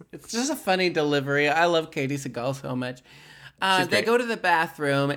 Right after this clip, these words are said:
Speaker 1: and this is a
Speaker 2: They're
Speaker 1: meme.
Speaker 2: ready to storm out, yeah.
Speaker 1: Yeah,
Speaker 2: Wait, what
Speaker 1: but
Speaker 2: is
Speaker 1: they
Speaker 2: the
Speaker 1: go
Speaker 2: meme here?
Speaker 1: Well, they, they have to conference in the bathroom.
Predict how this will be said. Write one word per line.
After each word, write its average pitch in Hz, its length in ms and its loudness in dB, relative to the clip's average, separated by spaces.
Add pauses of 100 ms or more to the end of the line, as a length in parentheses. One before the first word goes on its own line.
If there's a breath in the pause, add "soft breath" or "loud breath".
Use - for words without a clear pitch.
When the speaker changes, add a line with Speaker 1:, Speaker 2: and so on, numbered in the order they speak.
Speaker 1:
and 151 200 2
this 175 180 0
is 185 120 -2
a 170 60 6
Speaker 2:
They're 143 100 4
Speaker 1:
meme. 139 100 2
Speaker 2:
ready 131 180 4
to 120 120 0
storm 107 320 2
out, 95 280 0
yeah. 98 240 -6 (360)
Speaker 1:
Yeah, 131 200 -4
Speaker 2:
Wait, 160 80 2
what 147 140 0
Speaker 1:
but 160 40 4
Speaker 2:
is 165 60 -4
Speaker 1:
they 175 80 2
Speaker 2:
the 165 60 0
Speaker 1:
go 196 160 2
Speaker 2:
meme 151 60 -4
here? 107 320 -6 (640 soft breath)
Speaker 1:
Well, 170 240 2
they, 170 380 -2
they 165 220 2
have 170 180 2
to 208 80 -6
conference 139 500 -2
in 123 100 -4
the 123 100 -4
bathroom. 113 720 -6